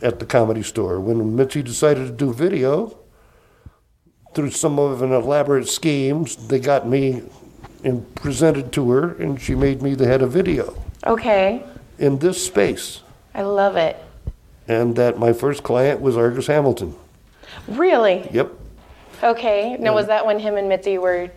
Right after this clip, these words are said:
Speaker 2: dating?
Speaker 1: It, it, it was before that.
Speaker 2: Okay.
Speaker 1: It was eminently due, the more successful Argus got, the more Mitzi came interested in him.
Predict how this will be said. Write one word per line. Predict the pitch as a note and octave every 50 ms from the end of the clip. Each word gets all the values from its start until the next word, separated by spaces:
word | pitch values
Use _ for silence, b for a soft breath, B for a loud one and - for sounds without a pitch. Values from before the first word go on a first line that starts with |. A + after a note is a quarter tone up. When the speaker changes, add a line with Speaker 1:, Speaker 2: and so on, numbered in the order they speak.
| - -
Speaker 2:
dating? | F#3+ F3+ F3+ F#3 F#3 F#3 F#3+ G3+ F3+ - - F3+ F3
Speaker 1:
It, | F3+
it, | G3+ G3+ F3 D#3+ E3+ G#3 G3+ F3
it | D#3+
was | F#3+ G3 F#3 E3 C3+ -
before | - F3 - - F#3 G#3 G3 - B2
that. | A#2+ F2+ - - - - - -
Speaker 2:
Okay. | - G#3+ G#3+ - G#3 F3+ E3+ E3+ - -
Speaker 1:
It | E3 D#3+ -
was | C3+ D3+ D3 B2 A#2 A#2+ - -
eminently | G3+ A3 G#3+ G#3+ G3 F3 D#3 F3 F3+ D#3+
due, | C3 B2 G#3 G3+ F3 D3+ D3+ D#3+ - C#3+ A#2
the | D3 D3+
more | D#3 E3 E3+ E3
successful | - D3+ C3+ - - F3 E3+ F3 - - F3 E3 D3+ - B B B B B B B B B - -
Argus | D3 E3+ E3 D3 D3+ C3+ -
got, | - B2 - C3 B2 - - - - B B B B B B B B B -
the | - - G#2+ C#3
more | D3+ D#3+ E3+ D#3+ D#3
Mitzi | D3+ D3 D3+ E3 E3+ E3 - E3 D#3
came | B2 E3+ D#3+ D3 D#3 D#3+
interested | D#3+ - - - A2 - - B2+ B2+ A#2+
in | B2+ A#2
him. | G2+ G2 F2 E2